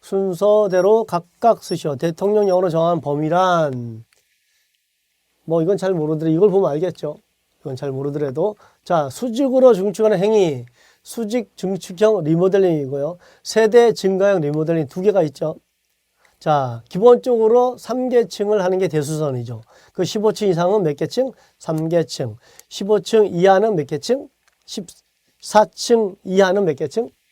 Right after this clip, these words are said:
두 개층 나오겠죠. 자, 이렇게 나오죠. 십오 층 이상은 삼 개층, 십사 층 이하는 두 개층으로 나눠진다 라고 보시면 되죠.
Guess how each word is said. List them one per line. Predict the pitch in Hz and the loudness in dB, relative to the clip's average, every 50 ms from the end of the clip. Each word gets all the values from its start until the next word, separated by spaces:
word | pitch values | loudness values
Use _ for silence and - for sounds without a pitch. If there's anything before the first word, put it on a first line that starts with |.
| _ _ - | _ _ -12
두 | - 143 | -10 -4
개층 | 135 147 123 - - - 123 117 | -4 -4 -4 -4 -10 -12 -12 -10
나오겠죠. | 113 120 139 170 180 165 135 - - 120 117 _ _ _ _ _ _ _ _ _ _ _ _ | -6 -2 -2 0 0 0 -2 -4 -12 -20 -20 _ _ _ _ _ _ _ _ _ _ _ _
자, | _ - 135 120 120 | _ -16 -12 -12 -12
이렇게 | 139 143 196 | -10 -8 -6
나오죠. | 190 170 143 135 131 131 127 - _ _ _ _ _ _ _ _ _ _ | -6 -6 -6 -6 -8 -12 -14 -16 _ _ _ _ _ _ _ _ _ _
십오 | _ - - - 196 185 202 190 | _ -14 -8 -6 -2 0 0 0
층 | - 196 175 | 0 -2 -2
이상은 | 160 165 165 170 202 220 | 0 -2 -2 0 -2 -2
삼 | 190 190 214 220 | -2 -4 -4 -2
개층, | 208 208 - - - 226 240 240 | -2 -4 -4 -2 -2 -2 -2 -2
십사 | 214 - - - - 196 175 | -6 -10 -14 -10 -8 -8 -8
층 | - 175 160 147 143 139 143 143 - _ | -6 -8 -8 -6 -6 -8 -8 -10 -10 _
이하는 | 160 156 147 135 135 165 214 233 240 - _ | -4 -4 -4 -4 -6 -8 -8 -10 -10 -14 _
두 | - - 143 | -14 -12 -4
개층으로 | 147 165 156 156 - - 143 131 131 147 160 | -2 -2 -2 -4 -6 -10 -10 -8 -6 -4 -4
나눠진다 | 151 139 139 147 151 127 139 131 127 123 175 170 135 - _ _ _ _ _ _ _ _ _ _ _ _ _ _ _ _ | -4 -4 -4 -6 -6 -8 -8 -10 -6 -4 -4 -4 -4 -6 _ _ _ _ _ _ _ _ _ _ _ _ _ _ _ _
라고 | _ 131 120 127 127 | _ -14 -14 -12 -14
보시면 | 120 120 - 143 131 117 | -14 -14 -14 -14 -14 -14
되죠. | 110 - _ | -16 -18 _